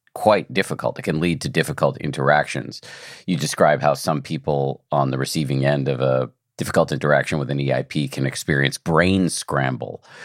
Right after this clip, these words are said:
where you just can't think clearly. What are some tactics and tools we can use if we're in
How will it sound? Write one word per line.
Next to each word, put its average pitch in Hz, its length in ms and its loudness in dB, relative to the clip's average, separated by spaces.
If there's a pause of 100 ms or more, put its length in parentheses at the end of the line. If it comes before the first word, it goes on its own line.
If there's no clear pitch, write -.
(320)
where 69 180 2
you 67 140 0
just 69 240 -2
can't - 260 0
think 104 320 0
clearly. 64 640 -4 (600)
What 113 180 6
are 175 80 4
some 95 400 0
tactics 90 540 0
and 76 100 -4
tools 80 340 0
we 82 120 0
can 80 200 -2
use 76 400 2
if 73 160 -6
we're 76 180 0
in 76 640 0